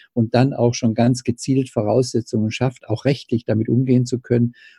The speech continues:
Und so wie ich das eigentlich mitnehme und was ich auch schon selbst erlebt habe, erspart das sehr viel Energie und auch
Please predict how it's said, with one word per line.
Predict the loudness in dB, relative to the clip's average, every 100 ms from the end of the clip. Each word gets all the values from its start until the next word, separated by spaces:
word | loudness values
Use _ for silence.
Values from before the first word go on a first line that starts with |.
| -2
Und | 0 2
so | 4 4
wie | 4
ich | 2
das | 0 0
eigentlich | 2 4 4 0 0
mitnehme | -2 2 4 4 4
und | 2
was | 0 0
ich | -4
auch | -2
schon | 0 2
selbst | 2 2
erlebt | 2 2 0
habe, | -4 -4 _ _ -2
erspart | -2 -2 2 2 2
das | 0 0
sehr | -4 2 2
viel | 2 0
Energie | 2 4 2 0 -2 0
und | 0 0 0
auch | -2 -2